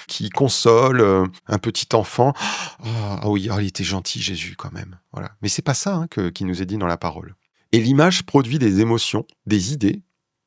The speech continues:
qui ne sont pas celles de l'esprit, parce que l'esprit passe par la parole. Je vous en ai parlé. Alors je termine, l'orgueil de la vie. L'orgueil de la vie, de quoi il est question ? Eh bien,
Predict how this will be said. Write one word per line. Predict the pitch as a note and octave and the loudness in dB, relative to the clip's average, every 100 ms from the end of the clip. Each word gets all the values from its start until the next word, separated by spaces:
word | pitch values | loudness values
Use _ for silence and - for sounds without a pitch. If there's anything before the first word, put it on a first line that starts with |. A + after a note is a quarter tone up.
| - | -16
qui | - A#2 | -4 0
ne | A2 | 0
sont | - F#2+ | -2 0
pas | G2 C3 - | 2 2 -2
celles | - - F#2+ A2+ - | -4 0 -2 -4 -6
de | F#2 | -2
l'esprit, | F2+ F#2 - - | 0 0 -4 -8
parce | C3+ - | -6 -4
que | - | -2
l'esprit | F#2 - - G#2+ | -2 -4 -8 -2
passe | F#2 F2+ | -2 -2
par | - D#2+ | -4 -6
la | D#2+ - | -6 -6
parole. | F#2 D2+ D2+ D2+ | -4 -4 -4 -10
Je | B2+ E2 | -10 -10
vous | D#2 | -6
en | D#2 | -8
ai | |
parlé. | E2+ D2+ D2 _ _ _ - | -8 -10 -12 _ _ _ -2
Alors | E2+ | 0
je | D#2+ | 0
termine, | F#2 E2 G2 F3 | -2 0 2 4
l'orgueil | G#2+ F#2+ G#2 | 4 4 2
de | F2 | 2
la | D#2+ D#2 | -2 -4
vie. | - - _ _ _ - - - - - - | -6 -16 _ _ _ -20 -18 -18 -20 -20 -4
L'orgueil | G2 G2+ G#2+ A2 | -2 2 2 4
de | G2 | 4
la | F#2 | 4
vie, | F2+ | 2
de | C3 | 0
quoi | F#2+ G#2 | 2 0
il | |
est | F2+ | 0
question ? | F#2+ - D3 | -4 -4 -2
Eh | F3 | 2
bien, | G2 | 2